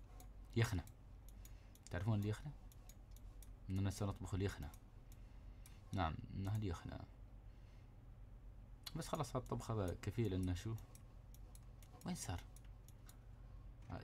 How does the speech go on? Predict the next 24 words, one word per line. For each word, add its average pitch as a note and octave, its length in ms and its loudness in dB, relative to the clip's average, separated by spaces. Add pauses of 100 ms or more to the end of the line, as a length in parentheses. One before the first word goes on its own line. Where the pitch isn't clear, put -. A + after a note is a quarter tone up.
ترى A2+ 200 10
يذبحون، A2 340 10
أقسم A#2+ 260 4
بالله G#2 220 6
يشتغلون، G#2 840 6 (1200)
يسوون A#2+ 420 8
اللي G#2 260 6
أباه، G2+ 320 6 (840)
وما C3 160 10
يحطون D3+ 400 8
السامان A#2+ 440 10
وين؟ C3 260 12 (1300)
داخل G#2+ 360 10
الهذا. F2 360 8 (1300)
شوف C3 180 6
إيش A#2+ 120 6
كثر A2 180 8
سامان F2 360 6
هنا، D#2+ 120 4
شوف - 220 0
إيش - 440 0
تو G#2 180 10
يا D#2+ 120 8
بالفرن. D2+ 340 2